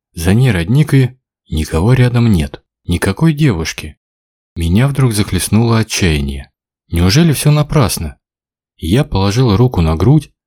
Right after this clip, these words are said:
вздохнула глубоко, прислушиваясь к себе. Сердце трепыхалось, как пойманная в селок птица. Нет, встреча состоится сегодня.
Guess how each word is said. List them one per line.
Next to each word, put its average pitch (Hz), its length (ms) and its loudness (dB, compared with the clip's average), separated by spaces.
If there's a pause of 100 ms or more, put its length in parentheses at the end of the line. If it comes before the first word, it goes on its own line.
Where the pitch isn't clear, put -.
вздохнула 113 680 0
глубоко, 123 640 0 (220)
прислушиваясь 113 680 -2
к - 60 -10
себе. 101 460 -2 (380)
Сердце 131 460 -2
трепыхалось, 120 640 -2
как - 220 -8
пойманная 117 480 2
в - 40 -6
селок 95 380 -2
птица. - 560 -4 (520)
Нет, 110 320 0
встреча - 480 -2
состоится 117 580 -4
сегодня. 95 640 0